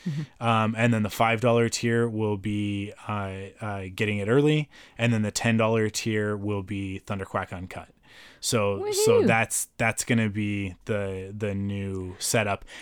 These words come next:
Speaker 2: And then, uh, twenty dollars will be the Patreon producer one. So, uh, uh, twenty dollars, you, you'll get a shout out on the podcast. Um,
Speaker 1: Yay.
Speaker 2: yeah,
Speaker 1: And I
Speaker 2: so
Speaker 1: will say, a dollar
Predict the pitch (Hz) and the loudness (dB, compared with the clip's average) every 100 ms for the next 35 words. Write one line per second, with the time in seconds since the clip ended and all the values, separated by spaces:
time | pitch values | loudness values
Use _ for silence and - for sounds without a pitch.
0 | - _ 127 131 127 120 117 113 110 113 | -20 _ 0 2 4 4 4 4 2 0
1 | 113 107 104 101 101 98 - - 127 123 | 0 2 2 0 -2 -6 -2 2 6 6
2 | 120 113 113 107 95 107 104 95 107 101 | 6 4 4 0 -2 -4 -4 -4 -4 -2
3 | 101 - - 98 - 95 92 - 98 92 | -4 0 0 0 -6 -6 -8 -8 -10 -8
4 | - 87 90 92 110 - 101 95 95 92 | -10 -10 -12 -12 -8 -4 -2 -4 -6 -6
5 | 107 98 95 92 - 127 101 92 92 - | -4 -4 -6 -10 -10 -8 -6 -8 -12 -16
6 | _ - 120 113 107 104 101 95 101 101 | _ 0 2 2 0 -2 -4 -6 -8 -6
7 | 104 98 98 95 104 110 - 95 92 90 | -6 -6 -8 -8 -6 -6 -4 -4 -6 -10
8 | 92 90 90 87 90 90 - - - - | -12 -10 -12 -12 -16 -16 -18 -20 -20 -20
9 | - - - 98 90 87 - 196 214 208 | -20 -18 -12 -10 -10 -12 -10 -6 -2 0
10 | 196 175 117 92 - - 196 208 214 214 | 0 2 2 0 -8 0 4 6 4 4
11 | 202 147 139 _ _ _ _ _ _ - | 4 4 0 _ _ _ _ _ _ -8
12 | 156 160 160 143 135 - | 2 6 8 6 4 -4